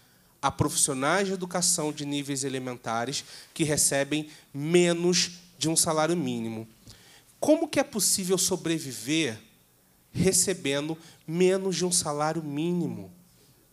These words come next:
Não é possível, né, gente?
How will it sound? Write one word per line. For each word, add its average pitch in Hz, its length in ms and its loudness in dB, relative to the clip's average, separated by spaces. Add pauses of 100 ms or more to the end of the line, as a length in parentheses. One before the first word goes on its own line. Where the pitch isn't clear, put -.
(760)
Não 294 180 6
é 156 60 0
possível, 254 580 0
né, 240 180 2
gente? 107 640 -4